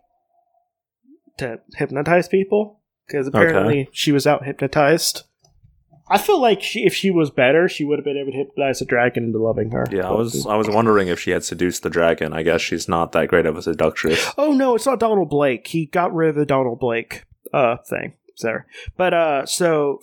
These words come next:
Speaker 1: Fafnir took her captive and used her as bait to lure Thor out into a trap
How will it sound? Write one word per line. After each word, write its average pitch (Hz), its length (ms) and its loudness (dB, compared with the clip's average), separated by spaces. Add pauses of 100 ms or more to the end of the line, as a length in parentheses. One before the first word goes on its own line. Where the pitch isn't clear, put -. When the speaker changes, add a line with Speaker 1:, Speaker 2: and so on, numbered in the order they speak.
Speaker 1:
Fafnir 160 520 0
took 156 240 -2
her 143 120 -2
captive 131 580 -2
and 131 120 -4
used 135 220 -2
her 131 60 -2
as 117 100 -10
bait 131 220 -2
to 135 60 -2
lure 131 300 -2
Thor 131 340 0
out 147 300 0
into 135 220 -8
a 170 40 -8
trap - 380 -8